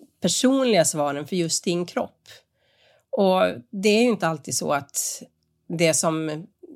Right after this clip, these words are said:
det som är de etablerade svaren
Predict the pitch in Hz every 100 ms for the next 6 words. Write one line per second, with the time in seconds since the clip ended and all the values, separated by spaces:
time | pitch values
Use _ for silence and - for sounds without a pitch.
0 | 247 185 175 180 165 160 165 175 - -
1 | _ _ _ - - - 175 175 208 240
2 | 233 220 202 185 - 247 240 170 147